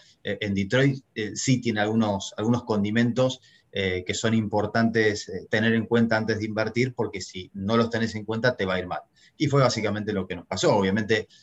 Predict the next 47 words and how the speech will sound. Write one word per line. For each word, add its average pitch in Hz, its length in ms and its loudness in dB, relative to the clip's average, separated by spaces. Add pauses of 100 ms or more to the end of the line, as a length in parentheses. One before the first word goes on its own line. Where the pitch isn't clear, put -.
(180)
esto 101 240 -2
le 98 80 2
garantiza 95 460 0
más 98 120 0
rentabilidad 95 520 -2
al 98 60 -6
que 95 80 -4
te 85 80 -10
está 90 180 -4
vendiendo 98 360 0
que 104 60 2
a 113 60 4
vos, - 640 -2
y 92 280 -6
como 95 200 -2
yo 101 100 -4
siempre 104 300 0
digo, 113 160 6
los 92 160 0
negocios, 104 360 -2
para 87 160 -8
que 90 80 -6
sean 98 200 -2
negocios, 110 340 0
les 90 120 -10
tienen 92 180 -14
que 87 80 -18
servir - 320 -12
a 87 100 -10
todas 92 220 -4
las 92 100 -4
partes. 135 520 0
Alguno 95 340 -4
puede 92 140 -2
ganar 98 180 0
más 98 200 0
que 104 80 -2
el 110 60 2
otro, 135 240 2
pero 90 180 -6
todos 98 280 -2
tienen 101 240 -2
que 101 80 -2
ganar, 107 360 0 (380)
eh, 87 260 -6
y 95 60 -6
bueno, 113 240 -2